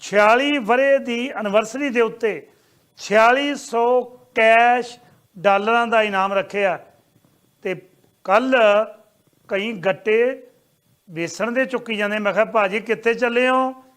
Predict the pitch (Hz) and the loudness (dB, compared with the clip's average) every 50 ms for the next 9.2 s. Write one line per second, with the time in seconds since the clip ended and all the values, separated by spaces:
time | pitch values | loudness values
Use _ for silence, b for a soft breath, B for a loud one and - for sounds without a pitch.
0 | _ _ - 226 208 226 247 240 240 - - 220 208 233 240 254 247 214 226 233 | _ _ -12 -8 -4 -4 -4 -4 -4 -2 2 2 4 4 2 0 0 0 0 2
1 | 233 240 247 240 - 247 233 233 233 220 220 226 226 233 233 190 220 208 196 202 | 2 2 0 0 -2 -2 -2 -2 -4 -4 -2 0 0 0 -2 -2 -4 -4 -2 -2
2 | 214 226 220 208 208 190 202 208 208 202 226 254 302 311 311 - b b b b | -4 -4 -4 -4 -4 -2 -2 -2 -2 -2 -4 -4 -6 -10 -12 -16 b b b b
3 | b b - - 240 226 233 247 240 247 277 320 302 285 262 240 240 247 269 294 | b b -4 -2 -2 -2 0 2 2 2 2 2 0 0 0 0 -2 -2 -6 -8
4 | - - _ _ _ _ _ _ _ _ _ _ - 220 214 233 254 247 254 - | -10 -16 _ _ _ _ _ _ _ _ _ _ 0 2 4 4 2 2 0 0
5 | 214 208 208 220 240 254 262 277 285 294 302 302 - _ _ _ _ _ _ _ | 0 0 2 2 0 0 0 -2 -2 -4 -6 -8 -12 _ _ _ _ _ _ _
6 | _ _ _ - - - 202 220 226 254 285 311 311 311 285 269 240 233 214 - | _ _ _ -18 -8 0 2 4 4 4 4 2 0 0 0 0 0 0 -2 -2
7 | - 247 240 226 226 226 226 240 240 233 233 - 190 202 208 226 247 196 214 226 | -6 -6 -4 -2 -2 -2 -2 -2 -4 -4 -4 -2 0 0 0 0 -2 -4 -4 -2
8 | 202 208 196 196 202 202 214 208 - 208 202 202 202 196 - 214 208 196 196 202 | -2 0 -2 -2 -2 -4 -6 -6 -2 0 0 0 0 -2 -6 -6 -2 -2 -2 -2
9 | 208 190 - | -4 -6 -12